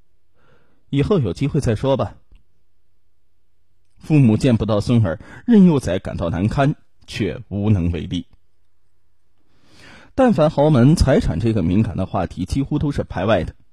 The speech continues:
任幼宰在这个超级豪门面前也没有幸免。每次家庭聚会，他经常独自站在一边局促不安，但没有人会顾及他的存在。这种被瞧不起的感觉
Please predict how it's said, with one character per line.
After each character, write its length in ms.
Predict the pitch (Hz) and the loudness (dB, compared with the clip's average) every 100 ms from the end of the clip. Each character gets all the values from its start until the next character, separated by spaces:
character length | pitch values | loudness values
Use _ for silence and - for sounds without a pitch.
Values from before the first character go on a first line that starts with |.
| - - - - - - - - | -20 -20 -20 -20 -20 -20 -14 0
任 180 | 160 | 4
幼 140 | 165 131 | 6 4
宰 180 | 110 - | 2 2
在 160 | 127 | 2
这 100 | 127 | 0
个 140 | 104 101 | 0 0
超 200 | 139 135 | 0 0
级 160 | 110 | -2
豪 160 | 107 107 | -2 0
门 140 | 104 | 2
面 220 | 98 104 | 4 2
前 240 | 87 87 85 | 0 -4 -4
也 200 | 90 85 | -4 -2
没 80 | 92 | -2
有 100 | 80 | -2
幸 220 | - 82 | -4 -4
免。 180 | - - - - - - - - - - - - - - | -6 -10 -20 -20 -20 -20 -20 -20 -20 -20 -20 -20 -12 2
每 160 | 139 | 4
次 160 | 143 240 | 6 4
家 160 | 214 208 | 2 0
庭 160 | 151 | 0
聚 160 | 156 175 | 0 -2
会， 300 | - 170 - - - - - - - | -4 -4 -6 -20 -20 -20 -20 -20 -12
他 140 | - 147 | 0 2
经 180 | 160 156 | 4 2
常 160 | 131 | 2
独 180 | 127 113 | 0 -2
自 140 | 135 | 0
站 180 | 123 131 | 2 2
在 100 | 113 | 2
一 180 | 107 107 | 0 -2
边 160 | 101 123 | 2 0
局 180 | - 95 | 0 -10
促 140 | 92 | -10
不 120 | 80 | -6
安， 180 | 85 110 - - - - - - - - - - - | -4 -4 -8 -20 -20 -20 -20 -20 -20 -20 -20 -18 -2
但 160 | 208 | 4
没 100 | 165 | 6
有 140 | 254 156 | 6 4
人 140 | 95 | 0
会 140 | 110 147 | -2 -4
顾 180 | 180 | -4
及 140 | 127 92 | -6 -4
他 120 | 151 | -4
的 120 | 120 | -4
存 200 | - 85 | -4 -4
在。 200 | 120 156 - - - - - - - - - - - - - | -2 -4 -10 -20 -20 -20 -20 -20 -20 -20 -20 -20 -20 -20 -2
这 160 | 180 151 | 2 4
种 120 | 117 | 4
被 160 | 135 | 4
瞧 240 | 127 120 123 | 2 2 0
不 120 | 131 | 0
起 120 | - | -2
的 120 | 98 | -2
感 200 | 110 85 | -2 -2
觉 280 | 82 82 82 | -4 -6 -10